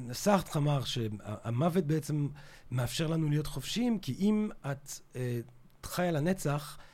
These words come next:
את יכולה להיות כל דבר. את יכולה להיות שחקנית טניס, ואת יכולה להיות, אה, ציירת, ואת יכולה להיות חוקרת תרבות, ואת יכולה להיות זמרת, ואת יכולה להיות שחקנית כדורגל,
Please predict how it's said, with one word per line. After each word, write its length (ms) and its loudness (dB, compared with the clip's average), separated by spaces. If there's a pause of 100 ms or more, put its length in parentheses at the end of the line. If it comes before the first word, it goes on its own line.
(160)
את 80 -12
יכולה 200 2
להיות 180 2
כל 160 0
דבר. 220 -2 (160)
את 40 -16
יכולה 200 -6
להיות 140 -4
שחקנית 360 -8
טניס, 420 0
ואת 140 -10
יכולה 260 -4
להיות, 280 -4 (420)
אה, 120 -2
ציירת, 520 4
ואת 180 -2
יכולה 200 -2
להיות 160 -4
חוקרת 400 -4
תרבות, 360 0
ואת 160 0
יכולה 220 0
להיות 180 0
זמרת, 460 4
ואת 180 -2
יכולה 260 0
להיות 260 2 (340)
שחקנית 440 -2
כדורגל, 640 2